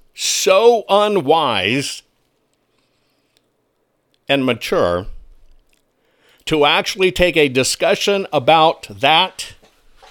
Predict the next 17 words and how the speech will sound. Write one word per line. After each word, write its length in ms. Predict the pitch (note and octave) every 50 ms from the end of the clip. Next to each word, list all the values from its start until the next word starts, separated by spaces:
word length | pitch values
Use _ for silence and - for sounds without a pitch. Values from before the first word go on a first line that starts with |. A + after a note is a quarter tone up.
| _ _ _ _ _ _ _ _ _ _ _ _ _ _ _ _ _ _ _ _ _ _ _ _ _ _ _ _ _ _ _ - - _ _ _
explosive 880 | - D3+ C#3+ - - - - - F3+ F#3 G#3+ A#3 - - F#3 D#3 C#3 C#3 _ -
evidence 440 | D#3+ E3 D#3+ D3+ C3+ A#2+ A#2+ A#2 -
and 100 | B2+ A2+
investigation 1000 | A2+ A2 A2 B2+ B2+ B2+ - - B2+ A#2 B2 A#2+ B2+ B2+ - - C3 A#2 A2 - -
and 220 | - B2+ B2 A#2 A2+
link 300 | A#2+ C#3+ D#3+ E3+ D#3+ F3+
it 140 | D#3+ - -
to 440 | - D#3 D3 D3 D3 C#3+ C#3+ - _ _ _ _ _ _ _ _ _ _ _ -
a 160 | A#2+ A2 G#2 F#2+
hundred 540 | G2 A2 D3 F3+ F#3 E3+ F#3+ F#3 E3+ D3+
million 400 | C#3+ D3+ D#3+ E3 D#3+ D#3+ E3 D#3
Americans 640 | D#3 D3 C#3 C#3 C3+ C#3 C3+ C3 - C#3+ C3+ A#2+ A2
need 220 | A#2+ B2+ B2+ A#2+ G#2+
to 80 | G#2
grab 600 | G2 G2 G2+ F#2 G#2 A#2 C3+ D3 E3 D3+ B2 A2
their 280 | A2+ C3+ C3+ C#3 C#3 B2
guns. 600 | G#2+ G#2 A2 G2+ E2 D2+ C2 C2 - - - -